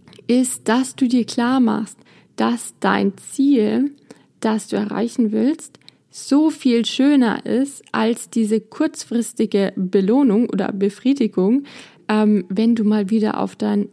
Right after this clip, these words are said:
Heißhunger eingehst. Und was ich damit meine, ist, wenn du dich endlich pudelwohl in deinem Körper fühlst,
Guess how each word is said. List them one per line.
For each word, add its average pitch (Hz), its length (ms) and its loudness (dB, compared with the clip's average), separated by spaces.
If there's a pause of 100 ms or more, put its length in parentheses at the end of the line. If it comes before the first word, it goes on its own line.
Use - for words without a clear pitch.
(140)
Heißhunger 226 480 0
eingehst. 208 600 -8 (640)
Und 214 560 2 (280)
was 226 380 -4
ich 220 120 -2
damit 196 340 0
meine, 254 380 0
ist, - 240 -8
wenn 247 240 2
du 262 120 0
dich 180 320 -2
endlich 269 540 -2
pudelwohl 269 500 2
in 214 120 2
deinem 196 180 0
Körper 262 300 -2
fühlst, - 400 -10